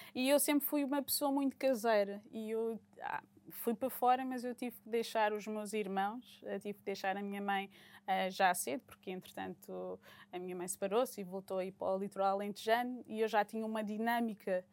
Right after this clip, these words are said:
muito profissional, porque pertencia ao clube da albergaria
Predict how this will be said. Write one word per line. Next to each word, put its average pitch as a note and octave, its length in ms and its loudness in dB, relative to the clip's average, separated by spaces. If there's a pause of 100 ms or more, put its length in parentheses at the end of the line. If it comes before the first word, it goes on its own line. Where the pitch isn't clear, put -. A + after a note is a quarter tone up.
(240)
muito A#3+ 340 0
profissional, G#3+ 920 -2
porque G#3 320 -8 (260)
pertencia F#3+ 520 -6
ao F#3+ 100 2
clube G#3 260 -6
da G3 80 4
albergaria G#3 680 -2